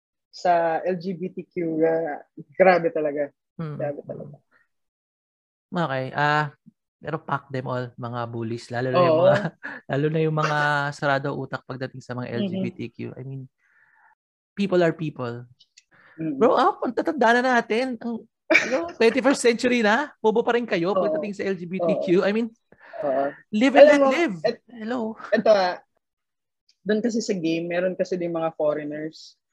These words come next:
Speaker 2: Ah.
Speaker 1: Tapos merong mga Pinoy. Makikita mo yung difference talaga. Pag, ah, nakita ng mga foreigners na merong binubuli na tao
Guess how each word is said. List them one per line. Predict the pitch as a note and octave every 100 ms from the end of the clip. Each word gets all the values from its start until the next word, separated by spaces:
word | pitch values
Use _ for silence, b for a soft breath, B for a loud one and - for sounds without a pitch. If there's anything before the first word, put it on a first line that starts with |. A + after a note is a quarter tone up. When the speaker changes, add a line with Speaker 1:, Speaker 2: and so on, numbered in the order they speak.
| _
Speaker 2:
Ah. | D#3 C#3+
Speaker 1:
Tapos | D#3 C3+ D#3 D#3 D#3+
merong | D3+ D#3
mga | D3+ D3+ D3
Pinoy. | - D3 D3+ D#3 D3+ D#3
Makikita | F#3 G3+ G3 F#3+
mo | F#3+
yung | F3+
difference | D#3 - D3 D3
talaga. | - C#3+ C#3 C3+ C3 _ _ _ _ _ _ -
Pag, | F3+ D#3+ D#3+ _ _ _ _ D#3
ah, | F3 E3 D#3+ D#3+ D#3
nakita | - C4+ C4 C4+
ng | B3
mga | G#3+ G3 F#3+
foreigners | F3+ E3 D#3+ D#3 D3+ D3 - - - _ _ _ -
na | E3+
merong | F3 F3+ F#3 F3+ E3+
binubuli | E3+ F3 D#3+ E3+ F3 E3 D3+ C#3 -
na | D#3
tao | D#3+ D3 C3 C#3